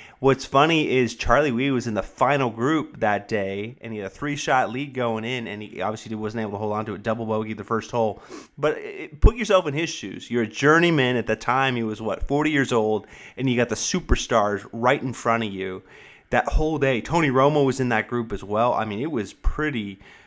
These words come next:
crazy fireworks, just a lot going on. Obviously, Phil would go on to win that day. What did he shoot, like, sixty-four or something crazy?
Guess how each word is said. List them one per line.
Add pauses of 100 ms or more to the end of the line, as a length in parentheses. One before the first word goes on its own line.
(400)
crazy
fireworks,
just
a
lot
going
on.
Obviously,
Phil
would
go
on
to
win
that
day.
What
did
he
shoot,
like,
sixty-four
or
something
crazy?